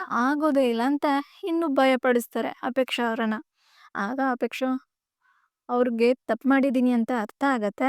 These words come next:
"ಹೌದು ಅತ್ತೆ, ನಾನು ಇದ್ರ ಬಗ್ಗೆ ಯೋಚನೆನೇ ಮಾಡ್ಲಿಲ್ಲ, ಮಾಡ್ಸೋಕ್ಕೂ ಮುಂಚೆ ನಿಮ್ ಹತ್ರ ಹೇಳ್ಬೇಕಿತ್ತು" ಅಂತ ಒಪ್ಕೊಳ್ತಾರೆ. ರೂಮ್ಗೆ ಹೋಗಿರೋ ಭೂಮಿ ಮತ್ತೆ ಅಜಿತ್ ಅವರು ಇಬ್ರು ಟೆನ್ಷನಲ್ಲಿ ಇರ್ತಾರೆ. "ನಾವ್ ಯಾವತ್ತೂ ನಮ್ ಗಡಿನ ದಾಟಿಲ್ಲ, ಆದ್ರೂ ಹೆಂಗ್ ಪಾಸಿಟಿವ್ ಬಂತು?" ಅಂತ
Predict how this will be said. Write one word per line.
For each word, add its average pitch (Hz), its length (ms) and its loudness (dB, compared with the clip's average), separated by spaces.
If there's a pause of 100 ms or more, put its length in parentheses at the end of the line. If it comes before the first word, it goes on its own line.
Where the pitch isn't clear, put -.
(120)
"ಹೌದು 233 420 4
ಅತ್ತೆ, 247 260 -2 (520)
ನಾನು 269 200 4
ಇದ್ರ 247 180 4
ಬಗ್ಗೆ 254 320 2
ಯೋಚನೆನೇ 262 560 4
ಮಾಡ್ಲಿಲ್ಲ, 233 480 2 (720)
ಮಾಡ್ಸೋಕ್ಕೂ 233 540 -4
ಮುಂಚೆ 277 320 0
ನಿಮ್ 294 160 4
ಹತ್ರ 277 280 0
ಹೇಳ್ಬೇಕಿತ್ತು" 269 840 0
ಅಂತ 262 180 -2
ಒಪ್ಕೊಳ್ತಾರೆ. 330 720 2 (1120)
ರೂಮ್ಗೆ 349 420 2
ಹೋಗಿರೋ 330 380 4
ಭೂಮಿ 311 340 2
ಮತ್ತೆ 294 280 2
ಅಜಿತ್ 254 380 -2
ಅವರು 269 180 2
ಇಬ್ರು 285 320 0
ಟೆನ್ಷನಲ್ಲಿ 285 680 2
ಇರ್ತಾರೆ. 247 400 2 (380)
"ನಾವ್ 254 220 0
ಯಾವತ್ತೂ 247 540 0
ನಮ್ 311 220 2
ಗಡಿನ 262 340 4 (120)
ದಾಟಿಲ್ಲ, 233 400 -2 (580)
ಆದ್ರೂ 254 340 0
ಹೆಂಗ್ 339 340 -2
ಪಾಸಿಟಿವ್ 294 540 0
ಬಂತು?" 254 280 0
ಅಂತ 247 160 -2